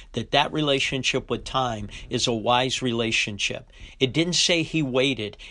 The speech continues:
It said he went at once. And see, that's the thing. Too many people are in the wait mode. And when I talk about wait, yeah, uh, we wait on the Lord,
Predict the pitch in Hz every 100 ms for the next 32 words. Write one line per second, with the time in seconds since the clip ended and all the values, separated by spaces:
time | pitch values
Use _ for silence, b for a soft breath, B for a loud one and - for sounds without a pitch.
0 | B 135 - 143 127 104 - - 151 117
1 | 117 110 - - - - - - 127 -
2 | 120 110 - - - - b b b b
3 | b 156 - 202 190 196 - 180 - 151
4 | 120 107 185 208 202 165 - 151 - 139
5 | - - 127 131 123 117 110 117 110 -
6 | 107 98 - - B B B 139 165 196
7 | 220 208 160 143 - 139 120 - 151 165
8 | 120 B B B - 135 113 120 160 156
9 | 156 156 143 117 139 160 113 -